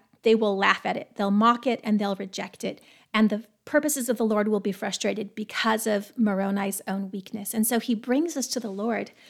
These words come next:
with great humility, um, and says, "Lord, what, what are we gonna do about this? I don't think that what I've made is good enough," right? They're gonna laugh at it, they're gonna reject it.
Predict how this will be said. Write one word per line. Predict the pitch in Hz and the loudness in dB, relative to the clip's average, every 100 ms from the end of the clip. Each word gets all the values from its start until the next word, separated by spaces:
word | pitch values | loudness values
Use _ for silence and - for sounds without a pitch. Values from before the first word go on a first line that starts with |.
| - _ | -20 _
with | 233 226 | 2 2
great | - 226 254 - | 2 2 2 0
humility, | 277 233 214 254 214 208 - | 4 4 4 2 0 -4 -6
um, | 208 196 208 233 _ _ _ _ | -8 -6 -12 -16 _ _ _ _
and | - 226 | 6 6
says, | 226 254 233 | 6 2 4
"Lord, | 233 254 226 | 4 4 2
what, | 220 254 - _ - | 0 -2 -6 _ 0
what | 226 277 | 4 4
are | |
we | 302 | 4
gonna | 277 240 | 2 0
do | 226 254 | 2 0
about | 226 202 - | 2 -2 -2
this? | 196 - | -14 0
I | 233 | 2
don't | 277 262 | 4 0
think | - 262 240 | -2 0 0
that | 240 - | -2 -4
what | 226 220 | -2 0
I've | 214 220 - _ _ _ _ - | 0 -2 -6 _ _ _ _ 2
made | 226 233 302 262 208 208 - _ - | 6 8 6 6 4 0 -8 _ -4
is | 220 | -4
good | 202 247 | 0 0
enough," | 349 233 - - _ | 2 0 -2 -20 _
right? | - 254 | 0 2
They're | 254 240 | 2 2
gonna | 262 220 | 2 2
laugh | 202 233 233 | 2 0 0
at | 285 | -4
it, | 262 | -2
they're | 233 | -2
gonna | 220 226 220 | 0 2 2
reject | 214 214 214 - | -2 -4 -4 -4
it. | - - | -8 -8